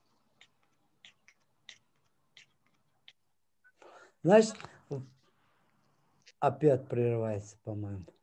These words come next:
Значит, в парках такой карусель есть. Карусель обозрения есть. А эта карусель вращается, вращается вокруг оси, но от скамейки,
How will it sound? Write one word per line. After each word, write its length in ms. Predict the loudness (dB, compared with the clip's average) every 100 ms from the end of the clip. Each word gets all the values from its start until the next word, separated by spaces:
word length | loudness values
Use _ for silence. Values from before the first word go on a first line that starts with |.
| _ _ -20 -16
Значит, 340 | 4 8 8 8
в 60 |
парках 520 | 10 10 12 10 8 8
такой 360 | 10 12 12
карусель 540 | 12 12 12 12 12 12
есть. 260 | 10 8
Карусель 420 | 8 10 10 10
обозрения 680 | 10 12 12 12 12 12 12
есть. 240 | 8 2 -6 -20 -20 -20 -20 -2
А 80 | 8
эта 260 | 10 10
карусель 540 | 10 12 12 12 12 12
вращается, 960 | 12 12 12 12 12 8 6 6 4 -12 _ _ _ 4
вращается 580 | 4 8 8 8 6
вокруг 380 | 4 6 8 8
оси, 220 | 8 4 2
но 440 | 8 10 10 8 -2 -12 -12 -6 -2 0 6
от 160 | 6
скамейки, 960 | 4 6 10 12 12 10 8 8 6